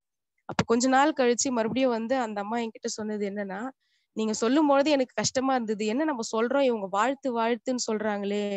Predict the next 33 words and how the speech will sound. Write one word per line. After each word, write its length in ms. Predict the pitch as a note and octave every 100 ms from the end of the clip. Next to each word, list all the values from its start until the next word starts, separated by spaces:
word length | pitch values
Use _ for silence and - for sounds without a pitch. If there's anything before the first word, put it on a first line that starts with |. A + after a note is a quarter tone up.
| F#3
அப்படின்னு 340 | - F3+ G3+ G#3
சொல்லி 200 | G#3+ A3+
கஷ்டமா 380 | G#3 - B3 A#3
இருந்துச்சு. 440 | G#3+ G3 F3 G3+ B3 C#4+ _ _ - - G#3
ஆனா, 200 | A3 F#3 C#4 - _ _ _ _
அதனால 460 | - G3+ G#3 A3+ D4+ D4
ஒரு 160 | B3+
நல்ல 240 | G#3+ A3 C#4+
பயனை 360 | - A#3 B3 C4+
நானு 260 | A#3 G#3+ G3+ F#3+
அடைஞ்சப்பதான் 680 | F#3+ A3 A#3+ - A3 A3+ B3+ A#3
எனக்கு 220 | G#3 -
புரிஞ்சுது, 440 | - A3+ A3 G#3 C4
அது 140 | A#3 G3+
எவ்வளோ 320 | G3 G3+ C#4 C#4+ C4+
பெரிய 240 | A#3+ A3 G3+ F#3
விஷயம் 420 | G3 - G#3+ G#3
அப்படின்னு, 380 | F3+ F#3+ F#3+ G3 F#3+ _ _ _
அப்படின்னு 300 | - A#3 A#3
சொல்லி 180 | - A#3
எனக்கு 240 | A#3+ G3+
வந்து 160 | G3 A3+
நன்றி 280 | G#3 G#3+ B3+
சொன்னாங்க. 300 | - F#3+ F3+ - _ _ _
அப்போ 200 | - - C4 D#4+ - _ -
அந்த 340 | A3+ B3+ C4+ B3+
வாழ்த்துக்கு 600 | A3+ A#3 D4 E4 D#4+ - A#3
வந்து 380 | G#3 G#3 A3+ D4
நிறைய 400 | B3+ G#3+ B3 C#4 D4
வந்து 260 | A3+ A#3 E4 F4
மாற்றங்கள் 560 | A3 A3 A#3+ C4 A#3+ A3
ஏற்படும் 520 | A3 A3+ - A3 A3 G#3+
அப்படின்றது 500 | F#3+ G#3 G3+ G#3